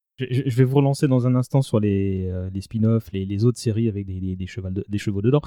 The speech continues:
Euh, parce que moi, je m'attendais à la façon dont vous présentez les deux, trois péripéties. Moi, je m'attendais à ce que ce soit, bon, bah, tel bouquin, c'est la course de, de,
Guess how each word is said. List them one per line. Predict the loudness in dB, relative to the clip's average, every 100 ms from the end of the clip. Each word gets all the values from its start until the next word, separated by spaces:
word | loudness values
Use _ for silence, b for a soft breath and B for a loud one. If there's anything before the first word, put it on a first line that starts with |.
| B B B 0
Euh, | 2 4 4 2 0 -4 -8 -6 0
parce | 2
que | 2 -2 0
moi, | 4
je | 4 4
m'attendais | 0 0 0 0
à | 2
la | 2
façon | 2 2
dont | 0 0
vous | -2
présentez | -4 -4 -2
les | -2 0
deux, | 0
trois | 0 -2 0
péripéties. | -2 0 -2 -4 -4
Moi, | -2
je |
m'attendais | 0 0 0
à |
ce | 0
que | -2
ce |
soit, | 0 0
bon, | 2
bah, | 0 -2 -2 0
tel | 2
bouquin, | 2 0 0 -2
c'est | 0
la | 0
course | 0 -2
de, | 0 0 0
de, | -2 -4 -6 -8